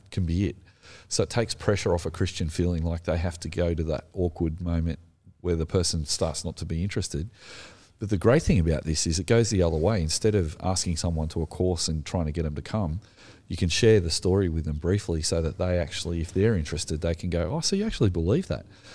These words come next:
"Yeah, I do actually. What, you believe Jesus died on a cross and rose from the dead?" "Yep,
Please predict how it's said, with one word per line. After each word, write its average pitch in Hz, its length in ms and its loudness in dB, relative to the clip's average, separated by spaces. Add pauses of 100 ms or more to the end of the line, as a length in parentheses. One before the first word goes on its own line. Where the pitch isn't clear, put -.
(220)
"Yeah, 151 220 4
I - 20 4
do 170 260 0
actually. - 500 -6
What, 143 220 0
you 117 80 2
believe 117 320 2
Jesus 98 320 0
died 95 220 2
on 85 100 0
a 82 60 -4
cross - 260 -4
and 82 100 -2
rose 85 160 0
from 82 180 -4
the 78 40 -2
dead?" 98 300 0
"Yep, 101 180 4